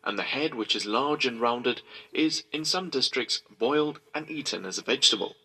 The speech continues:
The Egyptian variety of the papyrus plant was smaller than that found in the Sudan, and the Egyptians made their paper from it by cutting the inner part of the stem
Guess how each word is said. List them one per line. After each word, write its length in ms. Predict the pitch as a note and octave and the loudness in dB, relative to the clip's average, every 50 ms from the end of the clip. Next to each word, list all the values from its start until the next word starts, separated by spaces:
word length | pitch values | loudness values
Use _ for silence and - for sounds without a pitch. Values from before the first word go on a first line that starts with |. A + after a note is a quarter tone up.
| _ _ _ _ _ _ _ - | _ _ _ _ _ _ _ -6
The 120 | B2+ C3+ | -2 -2
Egyptian 440 | D#3 D#3+ F#3+ G3 F3 - F#3 F#3 F3+ | 0 4 4 2 4 4 0 0 4
variety 460 | D#3+ C#3+ C3 B2 A#2+ A#2 G#2 - - | 4 4 4 4 2 2 2 2 0
of 80 | F#2+ F2 | 0 -2
the 80 | - | -4
papyrus 560 | - _ _ _ - B2+ C3+ C#3+ C3 A#2 G2+ - | -14 _ _ _ -2 -2 -2 0 0 -2 -4 -2
plant 380 | - A2 G#2+ G#2+ G#2+ G#2+ - - - - _ _ _ | 0 0 0 0 0 -4 -8 -12 -18 -20 _ _ _
was 120 | C3 G#2+ | 2 4
smaller 480 | - - - D#3+ F3 E3+ D#3+ C#3+ A#2+ G#2+ | 4 4 4 2 2 0 2 2 2 0
than 160 | G#2 G#2+ G#2 | 0 0 2
that 200 | G#2+ G#2 - - | 2 0 0 -2
found 380 | - - A2 A2+ A2+ A2 G#2 - | 0 2 2 2 2 0 -4 -10
in 80 | - A#2+ | -12 -6
the 60 | A#2+ | -4
Sudan, 400 | - - B2+ - - - - - - _ _ _ _ - - - - | -2 -2 0 0 -2 -2 -2 -8 -16 _ _ _ _ -20 -20 -20 -6
and 140 | - C3 C#3+ | -4 -2 -2
the 40 | D#3 | 0
Egyptians 500 | D#3 D#3+ F#3+ F3+ - G3+ F#3+ F3+ E3 - | 2 2 0 4 4 2 2 2 -2 0
made 200 | C#3 C#3 C#3 C3 | 0 0 0 2
their 100 | B2+ A2+ | 0 -2
paper 320 | - - C3 C3+ C3+ A#2 | 0 2 0 0 0 0
from 240 | G#2+ - D3+ D#3+ E3+ | -2 0 -2 0 0
it 120 | D#3 C#3+ - | -2 -6 -6
by 140 | - - | -6 -6
cutting 400 | D3+ - - - - - - F#3+ | -6 -4 -4 -4 -2 -2 -4 -4
the 140 | F3+ E3+ - | -6 -6 -6
inner 140 | B2 A#2 A2+ | -6 -6 -8
part 300 | - - A2 G#2 G2+ - | -6 -4 -4 -4 -4 -6
of 60 | - | -4
the 100 | G2+ G2+ | -2 0
stem 420 | - - - - D#3 D3+ C3+ C3 | 2 2 2 2 0 0 -2 -4